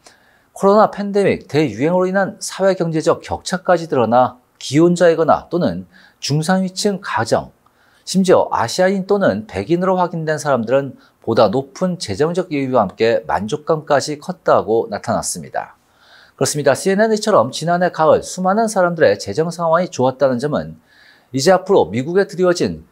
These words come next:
현재 경제적 폭풍을 극복할 수 있는데 도움이 될 것으로 보고 있지만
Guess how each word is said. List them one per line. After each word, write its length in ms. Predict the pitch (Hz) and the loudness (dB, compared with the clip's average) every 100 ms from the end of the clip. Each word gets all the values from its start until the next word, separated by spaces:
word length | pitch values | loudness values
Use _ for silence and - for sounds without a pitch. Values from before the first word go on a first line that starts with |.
| _ | _
현재 580 | - 185 175 170 185 156 - | -6 -4 -4 0 2 2 -2
경제적 540 | - 135 165 196 180 | -8 -4 0 0 0
폭풍을 480 | 202 196 202 117 - | -6 -4 -2 -2 -2
극복할 480 | 107 - 175 180 165 | -12 -4 -4 -2 -4
수 140 | - | -2
있는데 440 | 131 101 123 123 - _ _ | -4 0 0 0 -4 _ _
도움이 380 | - 113 143 190 | -4 0 2 2
될 180 | 175 165 | 0 -2
것으로 240 | 165 160 | -2 -4
보고 240 | 151 135 135 | -4 -2 -2
있지만 460 | 110 143 82 78 | -4 0 0 0